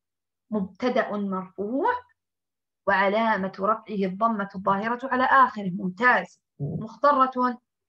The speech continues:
رائعات. خبر مرفوع وعلامة رفعه، أحسنتم، الضمة الظاهرة على آخره. بارك الله فيكن صغيرات.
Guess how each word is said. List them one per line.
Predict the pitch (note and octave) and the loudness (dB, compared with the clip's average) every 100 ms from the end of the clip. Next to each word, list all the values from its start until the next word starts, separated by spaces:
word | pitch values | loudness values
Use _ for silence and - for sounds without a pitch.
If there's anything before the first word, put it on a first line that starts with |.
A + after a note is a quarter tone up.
| _ _ _ F#3+ | _ _ _ -6
رائعات. | F3+ G3+ A#3 B3+ G3+ - | -4 -2 0 2 0 -4
خبر | - A#3 A3 G3 | -2 0 4 4
مرفوع | F#3+ F#3 - A3+ C4 F4 - _ _ _ _ - | 2 -2 -4 -6 -4 -4 -6 _ _ _ _ -6
وعلامة | F#3+ G#3+ A#3+ G#3 F#3 G#3 | -2 0 0 0 -4 -2
رفعه، | B3+ B3 B3+ C4 F#4+ - G#3+ | -4 -2 -2 0 -2 -6 -6
أحسنتم، | - - G3 G3 F#3 G3 F#3+ F#3 F3+ | -6 -4 -2 -2 -2 -2 -2 -4 -6
الضمة | F#3+ F#3 A3+ G#3+ F#3+ F#3+ | -6 0 0 2 -2 -8
الظاهرة | F#3 F#3 F#3+ G#3+ G#3 | -6 -4 -4 -6 -6
على | F#3+ G#3+ A3+ G#3+ G#3+ - | -4 -2 -2 -2 -4 -2
آخره. | B3+ G#3 F#3 G#3+ G3+ F3+ F3+ F#3+ F3+ _ _ - _ _ | 0 0 -2 -8 -8 -6 -6 -8 -10 _ _ -20 _ _
بارك | G3+ F#3+ F#3 | 2 2 0
الله | F#3 F#3+ | -2 -2
فيكن | F#3+ F#3+ G#3 G3+ G3 F3+ | -4 -10 -10 -8 -8 -10
صغيرات. | _ - A#3 G3 F#3 _ | _ -2 -2 -4 -10 _